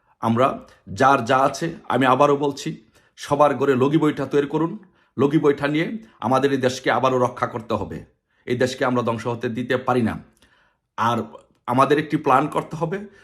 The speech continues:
ডক্টর ইউনূস এই দেশকে, সুদখোর ইউনূস এই দেশকে ধ্বংস করেছে এবং এই যে কতিপয় সমন্বয়কারী, তারা ষড়যন্ত্র করে এই দেশ ধ্বংস করেছে, তারা যেন কোথাও পালাতে না পারে। সেই জন্য আমাদের বাংলাদেশের এয়ারপোর্ট সহ বিভিন্ন, আহ, জায়গাতে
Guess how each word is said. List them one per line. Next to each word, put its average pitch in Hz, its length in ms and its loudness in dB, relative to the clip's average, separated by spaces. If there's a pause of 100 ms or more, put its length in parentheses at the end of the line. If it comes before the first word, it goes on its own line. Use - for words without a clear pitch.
(160)
ডক্টর 143 360 0
ইউনূস 156 260 2
এই 147 140 -2
দেশকে, 147 380 -2
সুদখোর 151 380 -4
ইউনূস 147 220 -2
এই 143 120 2
দেশকে 131 300 -4
ধ্বংস 113 240 -4
করেছে 156 360 -6 (260)
এবং 139 260 2
এই 143 80 4
যে 147 160 0
কতিপয় 160 360 0
সমন্বয়কারী, 151 760 2 (400)
তারা 139 200 0
ষড়যন্ত্র 147 460 0
করে 143 160 -2
এই 127 60 -2
দেশ 127 280 -2
ধ্বংস 131 200 -6
করেছে, 147 320 -6 (300)
তারা 139 180 4
যেন 151 200 2
কোথাও 156 600 -2
পালাতে 175 320 2
না 160 120 2
পারে। 113 240 0 (640)
সেই 147 160 -2
জন্য 156 220 0
আমাদের 147 320 2
বাংলাদেশের 139 480 -2
এয়ারপোর্ট 143 480 -6
সহ 143 300 -2
বিভিন্ন, 147 520 -2 (500)
আহ, 120 720 -6
জায়গাতে 135 720 0